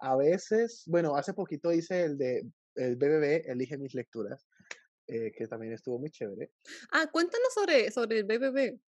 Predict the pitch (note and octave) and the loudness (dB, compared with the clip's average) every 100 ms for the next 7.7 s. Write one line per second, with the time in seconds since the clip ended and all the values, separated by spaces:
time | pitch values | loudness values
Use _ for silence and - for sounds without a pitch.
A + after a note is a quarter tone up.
0 | - E3+ G#3 C3 E3 C#3 - - - - | -10 -8 -4 -2 -2 -2 -10 -18 -16 -16
1 | _ _ _ _ _ _ - E3 B3 D4 | _ _ _ _ _ _ 0 2 2 2
2 | D#3+ - _ _ - C4+ G#4 - D4+ B4+ | -2 -6 _ _ 2 4 4 2 2 0
3 | - _ _ - C#4 G4+ B4 B4+ F#3 F3 | -2 _ _ -4 -2 0 0 2 0 -2
4 | - D#3+ - _ _ - E3 E3 E3 D#3 | -6 -6 -8 _ _ -4 2 4 4 2
5 | E3+ E3+ E3 E3 D#3 D#3 E3+ G#3 - - | 2 0 -2 0 2 2 -2 -6 -8 -8
6 | F3+ D#3 D3 C3+ B2+ B2+ C3+ C#3+ E3 E3 | -8 -4 -2 0 0 0 0 2 2 0
7 | E3 F3+ E3+ E3 F3+ E3 F3+ | 0 -6 -6 -4 -4 -4 -6